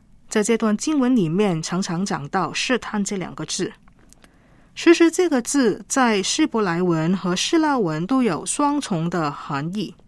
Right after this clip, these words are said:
第一方面是讲到试验、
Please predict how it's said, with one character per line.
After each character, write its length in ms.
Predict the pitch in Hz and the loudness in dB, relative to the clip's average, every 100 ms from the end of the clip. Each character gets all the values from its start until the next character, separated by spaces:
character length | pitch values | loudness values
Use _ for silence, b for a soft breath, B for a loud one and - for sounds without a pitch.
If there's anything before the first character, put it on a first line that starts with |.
| - - - b b b b b b b - | -20 -20 -20 b b b b b b b -8
第 160 | 220 233 | 0 2
一 80 | 277 | 2
方 240 | - 294 | 2 0
面 240 | 320 294 151 | 2 2 0
是 440 | - - 170 - - - | -4 -2 -2 -2 -12 -6
讲 240 | 180 156 | -4 -2
到 240 | 160 185 - | 0 -2 0
试 360 | - 285 277 | -2 2 2
验、 280 | 247 233 | 2 -2